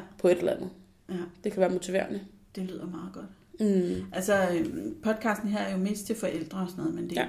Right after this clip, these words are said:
Speaker 2: forældre har jo børn.
Speaker 1: Ja.
Speaker 2: Så de kan jo lade børnene lytte med, hvis de har
Speaker 1: Mm.
Speaker 2: sådan nogle, øh, skriveaspiranter.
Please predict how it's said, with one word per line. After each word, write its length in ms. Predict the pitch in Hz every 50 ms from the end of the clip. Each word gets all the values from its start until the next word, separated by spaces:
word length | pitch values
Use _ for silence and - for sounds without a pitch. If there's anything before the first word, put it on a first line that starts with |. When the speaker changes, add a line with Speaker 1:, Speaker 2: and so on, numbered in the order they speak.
| - -
Speaker 2:
forældre 320 | - - 196 190 190 185 214
har 200 | 196 185 165 160
jo 60 | 220 - - - - _ _ - -
børn. 260 | - 233 - - - - - - - -
Speaker 1:
Ja. 120 | - - - - -
Speaker 2:
Så 160 | - 294 - - 330 302 311 - - 240 - -
de 80 | 208
kan 140 | 190 226 214 208 214 226
jo 60 | 220
lade 260 | 208 190 175 170 165 160
børnene 260 | - 170 175 180 196
lytte 220 | 190 190 170 160 170
med, 180 | 170 175 175
hvis 140 | 190 190 185
de 120 | - - 180
har 140 | 185 214
Speaker 1:
Mm. 100 | 220 220
Speaker 2:
sådan 140 | 214 208 202
nogle, 300 | 185 180 175 175 175 175
øh, 180 | 170 165 170 175
skriveaspiranter. 1000 | - - - 185 175 180 185 190 190 190 - - 180 - - 170 175 170 160 156